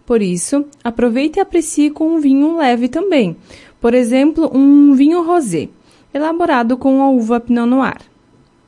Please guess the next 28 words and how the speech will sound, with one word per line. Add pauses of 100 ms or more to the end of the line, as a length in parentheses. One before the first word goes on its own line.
(1040)
No
caso
da
massa
com
molho
bolonhesa, (240)
é
um
prato
que
possui
tomates
e
carnes. (240)
Sendo
assim, (360)
o
ideal
é
harmonizar
com
um
vinho
tinto
com
boa
acidez,